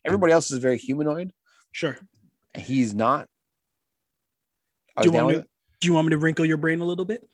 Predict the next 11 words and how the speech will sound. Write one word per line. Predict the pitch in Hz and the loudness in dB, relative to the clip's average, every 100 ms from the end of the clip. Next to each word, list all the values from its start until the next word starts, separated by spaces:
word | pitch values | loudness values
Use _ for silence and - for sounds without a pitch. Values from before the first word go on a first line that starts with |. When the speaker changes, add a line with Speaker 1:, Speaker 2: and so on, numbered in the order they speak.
| _ | _
Speaker 1:
Sure. | - - - _ _ _ - | -12 -12 -12 _ _ _ 0
Speaker 2:
You | 160 | 2
are | 165 151 | 2 0
a | |
South | - 156 - | -2 -4 -6
Park | 151 - | -8 -6
fan? | 156 202 247 _ _ _ _ _ _ _ - | -8 -6 -10 _ _ _ _ _ _ _ -10
Speaker 1:
Yes. | - - - _ _ _ _ _ | -10 -10 -20 _ _ _ _ _
Speaker 2:
South | - 151 | -4 -4
Park | 147 151 147 | -2 -2 -2
is | 135 | -8